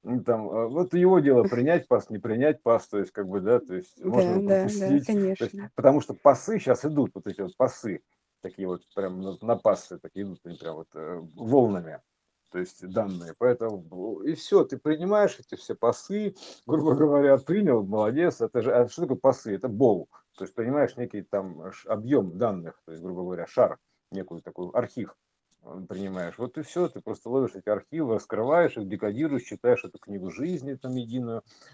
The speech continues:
Speaker 1: и такой весь из себя хорошо, то есть <laughs> у тебя открываются новые миры, у тебя начинает всё играть новыми красками.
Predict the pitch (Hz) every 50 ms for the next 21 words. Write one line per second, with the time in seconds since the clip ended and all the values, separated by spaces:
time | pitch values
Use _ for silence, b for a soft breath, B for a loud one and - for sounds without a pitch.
0 | 131 b - 120 101 123 - 113 113 107 101 - - 95 - - 110 101 104 104
1 | - - 107 101 104 101 - - - 160 180 175 127 123 104 - - 101 95 110
2 | 104 113 98 95 92 101 - - 113 107 104 98 104 - - 123 117 113 107 104
3 | 101 - 110 107 107 101 101 98 98 107 120 131 160 185 190 180 B B B B
4 | B B _ _ 98 107 104 101 - - 101 104 98 - - 98 90 98 95 95
5 | - 101 101 95 90 90 87 - 82 85 92 110 127 123 - - 151 143 139 135
6 | 131 131